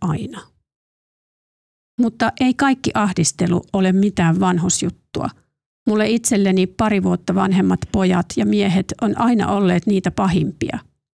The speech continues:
Olen kotoisin suomalaisesta keskisuuresta kaupungista, ja ainakin meidän yläasteella oli ihan normaalia, että joku saattoi puristaa tissistä tai perseestä.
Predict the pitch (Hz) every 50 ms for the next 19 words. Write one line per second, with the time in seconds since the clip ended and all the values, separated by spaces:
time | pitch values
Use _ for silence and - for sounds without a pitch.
0 | _ _ _ _ _ _ _ _ _ _ _ _ _ - - 220 233 233 226 254
1 | 262 262 - 247 226 208 220 208 202 - 254 226 220 208 196 190 180 180 180 135
2 | 202 185 - - - 202 196 - _ - 220 220 - - - 175 - 190 185 185
3 | 190 180 - - 196 - 220 202 196 185 - 180 170 165 - 180 - - - -
4 | 226 - _ _ _ _ _ _ _ _ _ - - 220 220 - - 254 247 254
5 | 254 226 - 247 240 247 254 262 254 220 202 196 208 - 226 220 208 190 185 196
6 | 185 170 - - - 185 180 180 180 - - 220 196 202 214 - 254 240 220 226
7 | 190 185 185 185 190 185 175 165 170 170 170 175 165 165 165 165 180 - - _
8 | _ _ _ _ - - 185 - 202 196 214 214 - 208 190 - 226 196 190 -
9 | - 190 170 170 - - 220 214 202 175 - - - 175 180 - - - 190 196
10 | - - - 175 - - 185 - - 180 180 180 - - 190 180 165 165 - -
11 | - - - - - - - -